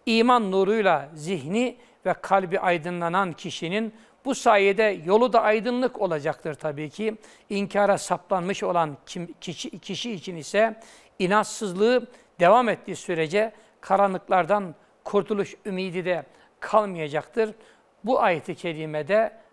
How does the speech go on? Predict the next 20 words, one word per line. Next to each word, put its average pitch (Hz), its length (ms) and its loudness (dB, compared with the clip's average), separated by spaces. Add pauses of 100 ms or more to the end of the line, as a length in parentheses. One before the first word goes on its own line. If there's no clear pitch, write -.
(180)
öyle 185 320 2
buyruluyor. 147 600 -6
Bir 202 120 -4
daha 180 180 2
okuyayım. 175 540 -6 (440)
"Ölü 247 180 6
iken 226 460 -2
dirilttiğimiz 185 840 -6 (440)
ve 226 120 6
insanlar 247 560 2
arasında 226 560 2
yürüyebilmesi 214 840 0
için 233 280 -6
kendisine 202 580 -2
ışık - 360 -6
tuttuğumuz 196 580 -2
kimse, 214 600 -2 (460)
karanlıklar 202 680 2
içinde 196 440 -6
kalıp 180 400 0